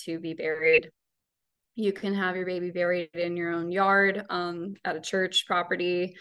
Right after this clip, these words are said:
Um, there just aren't as many legal issues with, um, burying a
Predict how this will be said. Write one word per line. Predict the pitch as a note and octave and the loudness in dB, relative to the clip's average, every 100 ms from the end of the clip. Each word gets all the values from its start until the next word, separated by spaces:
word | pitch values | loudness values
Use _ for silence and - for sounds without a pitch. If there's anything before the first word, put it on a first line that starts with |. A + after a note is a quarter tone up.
| - - - - - | -20 -20 -20 -20 -4
Um, | F#3 F3 E3+ | 0 2 4
there | G3 | 4
just | G#3 G#3+ | 4 4
aren't | G#3 G3+ | 4 2
as | F#3+ | 2
many | F#3+ F#3 F#3 | -2 -2 -2
legal | F3 F3+ F3+ | -2 -2 0
issues | F3 F#3+ - F3 E3 E3+ | 0 0 -6 -4 -4 -2
with, | E3+ E3+ - - | -2 -4 -8 -8
um, | F3 E3+ | -6 -4
burying | E3 E3 E3 E3 D#3+ D#3 E3+ _ _ _ - | 0 0 0 -4 -6 -6 -8 _ _ _ -12
a | F3 E3+ D#3+ | -6 -4 -4